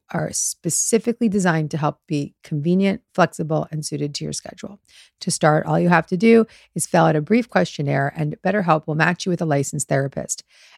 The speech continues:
And because you are online, you can do your sessions anywhere. Make your brain your friend with BetterHelp. Visit betterhelp dot com slash dear Gabby today to get ten percent off your first month.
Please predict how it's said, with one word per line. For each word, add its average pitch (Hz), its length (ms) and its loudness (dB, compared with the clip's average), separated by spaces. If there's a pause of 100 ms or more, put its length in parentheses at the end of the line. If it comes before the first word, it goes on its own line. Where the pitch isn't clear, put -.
(120)
And 254 640 4
because 214 720 2
you 214 100 2
are 202 180 0
online, 185 600 0
you - 120 -12
can 226 140 -4
do 214 80 -4
your 220 140 -4
sessions 226 360 -4
anywhere. 240 540 -8 (380)
Make 208 320 4
your 262 100 0
brain 190 400 0
your 170 140 0
friend 156 480 0
with 151 120 -4
BetterHelp. 151 600 0 (340)
Visit 180 340 2
betterhelp 180 640 2
dot 143 240 -6
com 180 340 0
slash 147 320 -2
dear 185 220 0
Gabby 151 400 -2
today 190 500 2 (280)
to 185 100 0
get 156 220 2
ten 190 200 0
percent 170 360 -2
off 151 180 2
your 151 100 -6
first 143 360 -8
month. 139 240 -4